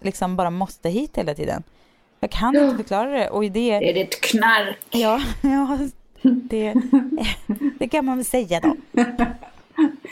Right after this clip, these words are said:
Speaker 2: Det kan det få vara.
Speaker 1: Det kan det få vara, men det är inte, det låter ju som
Speaker 2: Mm.
Speaker 1: att det är,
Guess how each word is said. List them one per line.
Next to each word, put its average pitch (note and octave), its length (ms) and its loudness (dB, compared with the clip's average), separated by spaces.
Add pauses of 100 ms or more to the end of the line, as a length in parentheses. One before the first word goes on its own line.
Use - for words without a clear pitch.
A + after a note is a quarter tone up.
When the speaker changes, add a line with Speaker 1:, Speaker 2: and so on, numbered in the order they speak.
(120)
Speaker 2:
Det D#4 100 6
kan D#4+ 300 4
det D#4 100 6
få D#4 220 4
vara. G#3+ 340 6
Speaker 1:
Det A3+ 60 2
kan B3 160 -2
det A#3+ 80 -4
få A#3+ 100 -8
vara, A3+ 140 0
men A#3+ 160 0
det B3+ 60 2
är C#4 40 0
inte, A#3+ 240 0
det G#3+ 140 -2
låter A#3+ 320 0
ju C#4+ 60 6
som C#4 120 4
Speaker 2:
Mm. A3+ 80 0
Speaker 1:
att G#3+ 100 -6
det A3+ 180 0
är, F#3 260 0